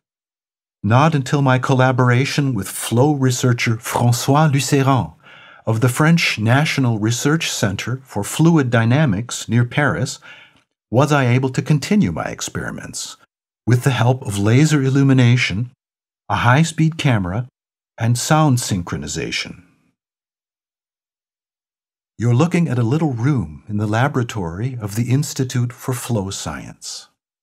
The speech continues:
The supporting frame prevents any disruptive head movements while the test subjects are speaking the syllables.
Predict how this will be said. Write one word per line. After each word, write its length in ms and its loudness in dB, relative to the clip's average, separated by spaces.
The 100 -14
supporting 540 -2
frame 640 -4
prevents 560 0
any 220 0
disruptive 720 -4
head 320 -4
movements 640 -10
while 160 -4
the 80 -4
test 400 -6
subjects 480 -10
are 60 -8
speaking 400 -4
the 80 -2
syllables. 640 -6